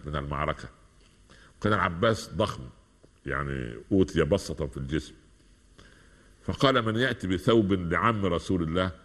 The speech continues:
صلى الله عليه وسلم؟" عبد الله بن أبي بن سلول كان سبحان الله، آه، ضخم الجثة، فأرسل ثوباً نظيفاً للعباس عم رسول الله صلى الله عليه وسلم.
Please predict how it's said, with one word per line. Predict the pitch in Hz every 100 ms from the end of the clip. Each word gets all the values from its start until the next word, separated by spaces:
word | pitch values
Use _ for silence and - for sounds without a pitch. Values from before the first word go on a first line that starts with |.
| - -
صلى | 87 85
الله | 80
عليه | 82
وسلم؟" | 71 76 71 65 - - - _ -
عبد | 85
الله | 101 117 180
بن | 147 139
أبي | 123 127
بن | 123 101
سلول | - 85 92 101 - - - _ -
كان | 117 135 143 131
سبحان | - 90 113 120
الله، | 110 113 120 - - _ -
آه، | 85 87 85 82 78 76 73
ضخم | 80 117 - 82
الجثة، | 76 73 71 69 69 76 90 - 67 - - _ _ - - - -
فأرسل | 87 131 139 120 98
ثوباً | 95 120 117 98
نظيفاً | 92 85 82 95 117 117 117 117 - _ _ _ _ _ _ -
للعباس | 80 80 82 78 73 78 76 113 117 87
عم | 101 92
رسول | 82 - 92
الله | 82 90
صلى | 82 73
الله | 71
عليه | 69
وسلم. | 58